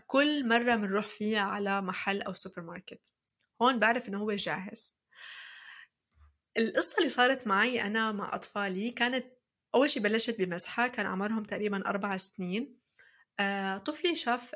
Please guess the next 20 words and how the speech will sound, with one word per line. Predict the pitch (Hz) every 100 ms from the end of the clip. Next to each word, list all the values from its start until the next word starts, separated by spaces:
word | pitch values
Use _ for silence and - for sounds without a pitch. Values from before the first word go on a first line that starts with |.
| -
روبوت، | 208 214 190 208 - - _ -
آه، | 196 185
حبه | - 247 190
كتير | 185 - 190 196 262 - - -
وبده | 240 262 220 226 240 -
يشتري | 208 202 - 180 180 - - -
فزوجي | 247 254 240 320 349 233 262
من | 285 220
باب | 208 226 226
إنه | 208 214
بده | 202 214
ينسي | 269 269 - - 214 226 - -
الروبوت، | 202 196 180 190 185 - - -
قال | 254 226
له: | 240 302
"رح | 226 -
أعطيك | 226 - 330 339
كل | 277 -
أسبوع | - - 226
دولار، | 233 208 185 190 262